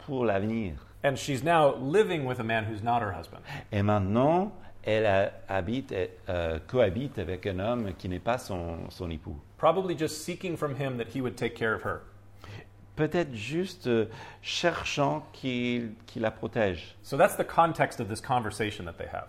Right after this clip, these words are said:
Speaker 1: Et voilà le contexte de cette conversation.
Speaker 2: And Jesus asks her for a drink of water.
Speaker 1: Et Jésus lui demande pour un, un, un, un gorgée d'eau.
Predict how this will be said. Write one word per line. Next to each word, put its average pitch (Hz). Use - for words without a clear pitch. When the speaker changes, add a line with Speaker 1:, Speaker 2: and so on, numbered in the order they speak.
Speaker 1:
Et 135
voilà 151
le 139
contexte 127
de 87
cette -
conversation. 92
Speaker 2:
And 135
Jesus 160
asks 143
her 151
for 135
a 123
drink 113
of 98
water. 98
Speaker 1:
Et 117
Jésus 156
lui 151
demande 147
pour 131
un, 123
un, 127
un, 135
un 110
gorgée 123
d'eau. 110